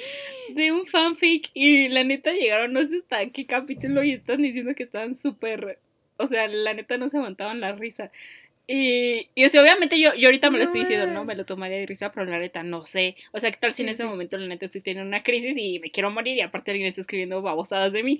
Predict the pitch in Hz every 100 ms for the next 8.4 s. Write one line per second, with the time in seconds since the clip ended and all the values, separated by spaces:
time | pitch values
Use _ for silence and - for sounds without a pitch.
0 | - 208 214 269 294 - - - - -
1 | _ _ _ _ - - _ _ 254 -
2 | 403 - 523 403 392 359 - - 605 -
3 | - 466 - 359 - 554 508 - - 370
4 | - - 370 311 302 311 359 - 247 262
5 | 269 - - 466 - - 294 370 359 370
6 | - 302 294 294 269 247 240 226 302 539
7 | 622 605 494 - 339 330 302 269 285 302
8 | 285 269 262